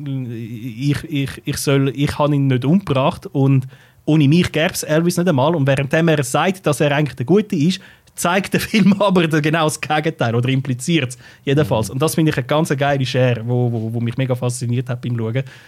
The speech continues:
Speaker 1: dass du wie so den Erzähler hast, der sagt, der sagt, aber du siehst etwas völlig anderes. Und, äh,
Speaker 2: Mhm.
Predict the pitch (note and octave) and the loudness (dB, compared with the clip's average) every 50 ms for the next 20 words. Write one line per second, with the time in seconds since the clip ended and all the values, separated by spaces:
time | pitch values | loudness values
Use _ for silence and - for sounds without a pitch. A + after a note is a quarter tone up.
0 | - _ _ - C3 A#2+ B2 - - B2+ B2 C#3 C#3+ C#3+ D3 B2+ C#3 - B2+ B2 | -20 _ _ -4 -2 -2 -2 0 0 2 2 4 4 4 2 2 0 0 0 -2
1 | B2 B2+ - C3+ C#3+ D3+ D#3 C#3+ D3 D3 - - A#2 A#2 A2+ C3 B2 C3 C#3+ C#3 | -2 0 2 2 4 4 4 4 2 0 0 2 0 0 2 2 0 0 0 0
2 | - A#2 A#2+ B2+ A#2+ C3 C#3 - C3+ A#2+ C3 A#2+ A#2 - - - C3+ C#3+ - B2+ | 0 0 0 2 0 0 0 0 0 -2 -2 -2 -4 -4 -2 0 0 0 0 0
3 | A#2 - A#2+ - - A#2+ B2 B2 A#2 A2+ G#2+ A#2+ B2+ A#2 G#2+ G#2 A2 A#2+ - - | -2 -4 -6 -6 0 0 2 2 2 2 0 0 0 -2 -2 -4 -6 -8 -8 -12
4 | _ - B2 A2+ A2 G#2+ G#2+ - - A2+ G#2 G#2 G#2+ A2 G#2+ G#2 G#2 G#2 | _ -10 -8 -6 -6 -6 -8 -8 -8 -8 -6 -6 -6 -4 -4 -6 -6 -8